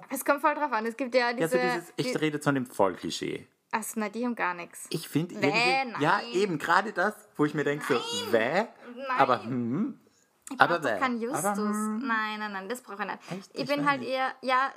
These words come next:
Speaker 1: ich verstehe, warum du das nice findest, aber ich, das ist gar nicht mein Typ. Ich brauch wen, der, weißt du, so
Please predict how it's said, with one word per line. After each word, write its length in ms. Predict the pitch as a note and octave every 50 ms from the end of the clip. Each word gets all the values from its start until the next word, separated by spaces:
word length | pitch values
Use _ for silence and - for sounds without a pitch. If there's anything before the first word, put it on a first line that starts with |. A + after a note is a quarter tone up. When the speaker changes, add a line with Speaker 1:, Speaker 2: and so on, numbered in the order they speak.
| - - _
Speaker 1:
ich 140 | - - B3
verstehe, 360 | - C4 B3 - C4+ C4+ C#4 B3
warum 260 | B3 - A#3+ A#3+ A#3
du 120 | - C4+ D4
das 180 | D#4+ E4+ E4+
nice 340 | E4 D4 D4 D4 D#4 D4+ - -
findest, 540 | - D4+ D4+ D4+ D#4+ E4+ F#4 G#4+ G#4 -
aber 300 | - - A3+ A#3+ B3 - -
ich, 180 | - - -
das 160 | A3 B3 B3 -
ist 320 | B3+ B3 - _ _ _
gar 180 | - A#3 A3+ A3+
nicht 180 | A3+ G#3+ A3 G#3+
mein 200 | G#3 G3+ G3+ G3+
Typ. 280 | - A3+ G3+ - - _ _
Ich 120 | - A#3 A#3+
brauch 240 | - A#3+ A3+ A3+
wen, 160 | A#3 A#3+ A#3 A3
der, 320 | A#3 A3 A3 A3 G#3 A3 - - - - - - - - - _ _ _ _ _ _ _ _ _ _ _ _ _ _ _ _ _ - - _ _
weißt 320 | - A#3 B3+ C4+ C4 - -
du, 60 | B3+
so 460 | A#3+ - A#3+ A#3 A3+ A3+ A3 A3 A3